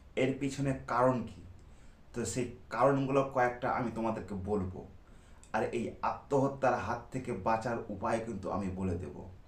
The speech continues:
আমার এই চ্যানেলে যদি নতুন হয়ে থাকো, তো চ্যানেলটাকে সাবস্ক্রাইব করে নাও,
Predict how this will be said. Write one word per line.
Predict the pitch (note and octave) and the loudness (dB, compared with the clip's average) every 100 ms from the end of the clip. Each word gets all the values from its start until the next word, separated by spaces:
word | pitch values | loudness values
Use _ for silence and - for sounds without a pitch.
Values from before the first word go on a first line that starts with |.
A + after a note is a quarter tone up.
| - | -10
আমার | - C3 D3 | -2 4 6
এই | C#3+ D3 | 6 2
চ্যানেলে | D3 C#3 C#3+ | 2 2 4
যদি | C#3 C#3 | 2 4
নতুন | C3 C3 C#3+ | 4 4 4
হয়ে | C#3 | 2
থাকো, | C3 A#2 G2+ F#2 - - | 2 0 -2 -4 -6 -10
তো | G#2 | -4
চ্যানেলটাকে | B2 A#2 A#2 B2 | -2 0 -2 -2
সাবস্ক্রাইব | - - B2+ - B2 - | -2 0 0 0 -2 0
করে | - F#2 | -2 -2
নাও, | E2 D#2+ | -2 -6